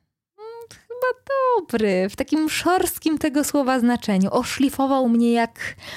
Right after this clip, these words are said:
jak papier ścierny o niskiej gradacji. Raczej przyjemne to nie było, ale dało mi przestrzeń na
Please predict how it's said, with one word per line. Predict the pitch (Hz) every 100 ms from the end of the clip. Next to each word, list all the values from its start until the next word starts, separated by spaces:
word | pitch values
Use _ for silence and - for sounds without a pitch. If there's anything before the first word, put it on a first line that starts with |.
| -
jak | - -
papier | - 302 349 311
ścierny | - - - 285 277 262
o |
niskiej | 254 262 - 277 214
gradacji. | 214 247 226 202 208 - 214 - -
Raczej | - 277 339 311
przyjemne | - 285 277 269
to | 269
nie | 262 254
było, | 269 285 277
ale | 240 233
dało | 233 247 240
mi | 226
przestrzeń | 226 - 220 - - - 208
na | 202 196 196 196